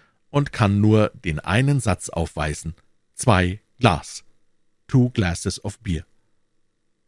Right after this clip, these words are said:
Nach einem Augenblick stummen Nachsinnens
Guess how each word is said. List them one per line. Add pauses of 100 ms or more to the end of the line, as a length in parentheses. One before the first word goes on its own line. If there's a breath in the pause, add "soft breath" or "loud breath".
(120)
Nach
einem
Augenblick
stummen
Nachsinnens